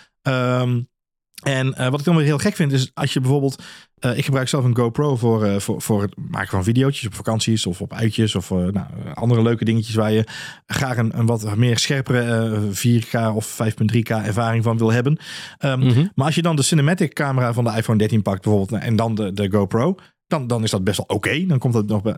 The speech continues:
Speaker 1: best wel redelijk bij elkaar in de buurt op, op vier K, om het zo maar even te zeggen. Maar de, qua fotografie was het echt, die, die dertien is voor mij eigenlijk al, al een jaar lang, eh, twee jaar lang nu, eh, eh, een beetje een verdrietig, eh, eh, dorentje in het oog. Dus ik zag
Speaker 2: Oh,
Speaker 1: de
Speaker 2: jee.
Speaker 1: vijftien langskomen. En toen dacht ik, "Oh man."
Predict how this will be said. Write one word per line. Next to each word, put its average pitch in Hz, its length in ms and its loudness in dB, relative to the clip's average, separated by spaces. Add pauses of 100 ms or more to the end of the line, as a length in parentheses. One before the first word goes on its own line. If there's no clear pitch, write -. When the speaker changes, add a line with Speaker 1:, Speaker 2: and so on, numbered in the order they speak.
(180)
Speaker 1:
best - 220 -4
wel 104 220 0
redelijk 110 320 0
bij 104 80 2
elkaar 98 220 0
in 92 60 -2
de 92 60 -4
buurt 113 220 2
op, 143 180 -4
op 143 200 -2
vier 143 180 2
K, 139 80 -4
om 151 380 2
het 139 80 0
zo 143 120 0
maar 143 100 0
even 135 120 2
te - 60 -6
zeggen. 147 280 2 (380)
Maar - 100 -4
de, 110 80 -6
qua - 180 -2
fotografie 135 640 0
was 117 140 0
het - 160 -4
echt, 160 320 -2
die, 107 120 0
die 98 180 0
dertien 139 320 0
is 101 100 0
voor 110 100 0
mij 101 140 4
eigenlijk 113 320 0
al, 98 220 0
al 98 260 -2
een 101 80 0
jaar 104 220 2
lang, 98 400 0
eh, 110 80 -6
twee 113 260 -2
jaar 107 120 2
lang 95 160 2
nu, 113 200 2
eh, 104 340 2
eh, 104 60 -2 (380)
een 110 300 0
beetje 160 300 2 (260)
een 104 120 -4
verdrietig, 120 440 0
eh, 101 720 2
eh, 101 80 0
dorentje 113 380 2
in 95 60 2
het - 100 -8
oog. 143 220 0 (400)
Dus 123 140 2
ik 123 120 2
zag - 180 2
Speaker 2:
Oh, 180 60 4
Speaker 1:
de - 60 4
Speaker 2:
jee. 123 100 4
Speaker 1:
vijftien 131 380 2
langskomen. 131 580 2
En 139 60 0
toen 98 100 -6
dacht 98 120 -14
ik, - 180 -12
"Oh 110 540 -4
man." 220 760 4